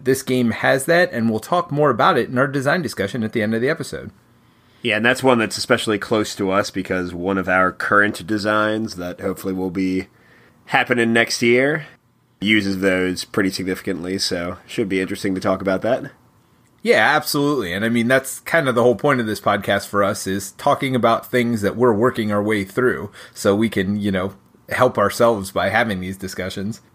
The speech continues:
Speaker 2: Absolutely. All right, so let's jump in.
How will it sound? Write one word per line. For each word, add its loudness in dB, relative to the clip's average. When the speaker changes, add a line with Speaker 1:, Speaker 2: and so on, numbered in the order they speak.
Speaker 2:
Absolutely. 2
All 6
right, 4
so 2
let's 2
jump 2
in. -4